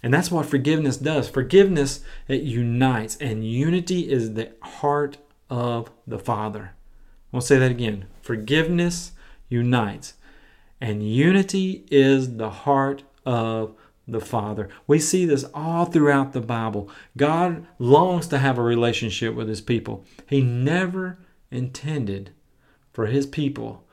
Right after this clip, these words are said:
or for anybody for that mat-, uh, for that matter, to be separated from him.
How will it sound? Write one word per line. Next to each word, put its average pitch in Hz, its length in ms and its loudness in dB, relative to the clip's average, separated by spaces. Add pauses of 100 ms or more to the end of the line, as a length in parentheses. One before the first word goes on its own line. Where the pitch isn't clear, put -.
(400)
or 117 180 2
for 123 220 0
anybody 120 600 -2
for 113 140 -10
that 135 160 0
mat-, 107 300 -10 (340)
uh, 110 300 -6 (160)
for - 160 -6
that 135 180 0
matter, 101 300 -6 (240)
to 127 100 -4
be 120 140 0
separated 117 920 -2 (1040)
from 127 240 2
him. 127 320 -2